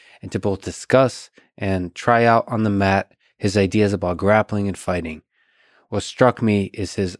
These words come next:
unapologetic drive to solve martial arts. It reminds me of the ambitious vision and effort of Google's DeepMind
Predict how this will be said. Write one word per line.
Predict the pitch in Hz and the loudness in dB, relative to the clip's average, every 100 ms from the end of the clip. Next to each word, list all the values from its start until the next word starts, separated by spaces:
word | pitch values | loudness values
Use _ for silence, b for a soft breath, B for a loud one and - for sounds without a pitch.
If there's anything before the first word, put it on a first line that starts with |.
| - | -2
unapologetic | 127 123 123 107 117 107 | 0 2 2 2 2 0
drive | 95 104 104 101 92 _ | 2 4 4 4 0 _
to | - | -16
solve | - - 123 110 107 107 101 _ _ | -14 -2 2 4 4 0 -6 _ _
martial | 101 104 104 - 98 | -2 0 0 -2 -6
arts. | - 95 87 _ - _ b b b b | -6 -6 -8 _ -20 _ b b b b
It | 107 | 0
reminds | 110 120 123 110 | 4 6 4 4
me | 113 113 | 2 2
of | - 98 | 0 -4
the | 104 | -4
ambitious | 101 92 120 - 110 | -2 0 -2 -2 -8
vision | 107 110 101 104 104 | 0 2 2 0 0
and | 87 - | -6 -4
effort | 104 - 107 | -4 0 -2
of | 90 | 0
Google's | 101 104 101 | -4 0 -2
DeepMind | - 95 101 104 101 98 | -2 -4 2 4 4 0